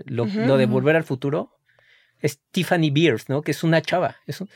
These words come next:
Speaker 1: o sea, hay muchas mujeres en la industria de los sneakers que son mu-, muy, muy cañonas. Lo que a mí se me hace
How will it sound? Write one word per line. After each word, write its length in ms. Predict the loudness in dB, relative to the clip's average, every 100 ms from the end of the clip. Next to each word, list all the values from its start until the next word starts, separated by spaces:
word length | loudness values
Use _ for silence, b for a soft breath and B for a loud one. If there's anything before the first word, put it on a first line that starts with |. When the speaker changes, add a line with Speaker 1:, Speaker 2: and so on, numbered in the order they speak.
| b b b
Speaker 1:
o 100 | -4
sea, 120 | 2
hay 60 | 4
muchas 500 | 4 4 2 0 0
mujeres 460 | 0 2 2 2 0
en 120 | -2
la 60 |
industria 580 | 0 2 2 2 0 2
de 80 | 2
los 160 | 2 -4
sneakers 600 | -6 -6 -4 -6 -8 -12 b b b b b
que 120 | -4
son 280 | 0 0 0
mu-, 240 | -2 -2 -2 _ -4
muy, 400 | 0 4 4 4
muy 240 | 4 4
cañonas. 540 | 2 -2 0 -4 -8 -14 B B B _
Lo 180 | 0 2
que 100 | 4
a 20 |
mí 140 | 2
se 100 | 2
me 80 | 2
hace 240 | 2 0